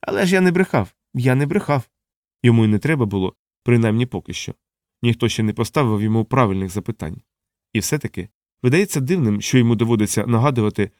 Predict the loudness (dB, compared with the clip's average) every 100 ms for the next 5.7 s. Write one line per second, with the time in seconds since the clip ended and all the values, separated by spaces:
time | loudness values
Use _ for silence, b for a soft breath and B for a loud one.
0 | -6 -6 -2 -2 -2 -4 -2 -2 -2 -6
1 | -10 -10 -18 _ _ _ _ _ _ _
2 | _ _ _ _ _ _ _ _ _ _
3 | _ _ _ _ _ _ _ _ _ _
4 | _ _ _ _ _ _ _ _ _ 2
5 | 4 4 -2 -2 0 0